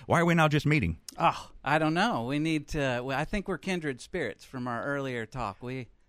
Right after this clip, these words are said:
Speaker 2: this is exciting.
Speaker 1: Yeah, you know, thank you so much for doing the research on, uh, a cause that's near and dear to my heart, Snowdrop Foundation.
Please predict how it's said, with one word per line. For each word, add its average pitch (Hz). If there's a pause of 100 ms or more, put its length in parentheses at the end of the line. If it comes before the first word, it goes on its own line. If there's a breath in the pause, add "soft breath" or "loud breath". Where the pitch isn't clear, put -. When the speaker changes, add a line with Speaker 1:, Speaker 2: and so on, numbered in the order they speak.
Speaker 2:
this 143
is 120
exciting. 104
Speaker 1:
Yeah, 233
you 240
know, 247
thank 277
you 220
so 175
much 151
for 135
doing 135
the 117
research 120
on, 104
uh, 101
a 95
cause 117
that's -
near 113
and 104
dear 107
to 98
my 104
heart, 95
Snowdrop 110
Foundation. 92